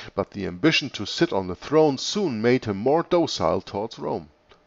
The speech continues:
Did not Rome herself help him climb the first step?" Quote, "Having been made president of the Republic on the tenth of December eighteen forty-eight, Louis Napoleon Bonaparte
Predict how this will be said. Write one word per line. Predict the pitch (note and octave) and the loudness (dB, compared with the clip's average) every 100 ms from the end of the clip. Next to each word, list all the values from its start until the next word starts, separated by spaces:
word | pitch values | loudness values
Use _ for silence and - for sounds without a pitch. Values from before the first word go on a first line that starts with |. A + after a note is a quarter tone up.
| - | 2
Did | A#3 D3+ | 2 4
not | G2+ | 2
Rome | E2 E2 A2+ D3 A2+ | 0 4 6 6 2
herself | E2+ - - E2 A2+ - | -10 -8 0 2 2 0
help | - G#2 B2 - | 2 4 4 0
him | D#3 | -10
climb | - - F#2+ A2+ D3+ C#3 | -10 0 4 6 4 -2
the | C#3+ | -8
first | - D#3+ D#3+ - | 0 0 0 -6
step?" | - - F#3+ - _ _ _ _ _ _ _ _ | -6 0 0 -2 _ _ _ _ _ _ _ _
Quote, | - C3 A2+ - - - - | 0 4 4 2 -16 -16 4
"Having | - G3+ A3 F#3+ | 10 10 8 2
been | F3+ D3 | 0 6
made | B2+ B2 | 6 6
president | - A2+ F2 D#2+ F2 | 6 4 4 -6 -6
of | E2+ - | -6 -4
the | F#2 | -4
Republic | F#2+ - B2+ E2+ E2 | 0 4 4 2 -4
on | - F#2 | -4 -4
the | F#2 - _ _ _ _ | -6 -8 _ _ _ _
tenth | C3+ D3+ D3 - | 4 4 2 -4
of | A#2+ - | -4 -4
December | A#2+ - B2+ A#2 F2 - | -8 2 2 4 0 2
eighteen | C#3 D3 D3 C#3+ | 0 0 -6 -8
forty-eight, | - C#3 - - F2 E2 - - - - | -2 -4 -4 -4 -4 -4 -10 -20 -8 6
Louis | C#3+ G3+ A3 | 8 10 8
Napoleon | F3+ D3+ E3+ E3+ E3+ E3 | 4 4 4 2 2 0
Bonaparte | C#3+ C#3+ C3+ - E2 - | 2 2 2 0 -2 -2